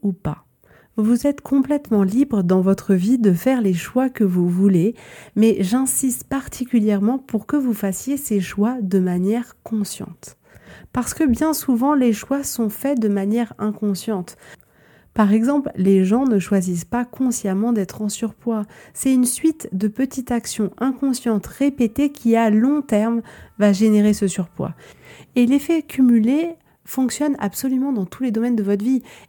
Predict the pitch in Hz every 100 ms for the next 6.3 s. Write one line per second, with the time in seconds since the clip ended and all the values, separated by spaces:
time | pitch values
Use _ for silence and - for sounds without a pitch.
0 | - 208 - 285 285 233 202 202 208 214
1 | 254 240 196 185 175 208 214 220 202 _
2 | - 208 240 - 233 233 240 214 214 226
3 | 214 247 247 202 175 202 208 220 208 208
4 | 233 226 - - - 180 175 175 180 202
5 | 294 302 - - - 254 254 262 214 226
6 | 196 165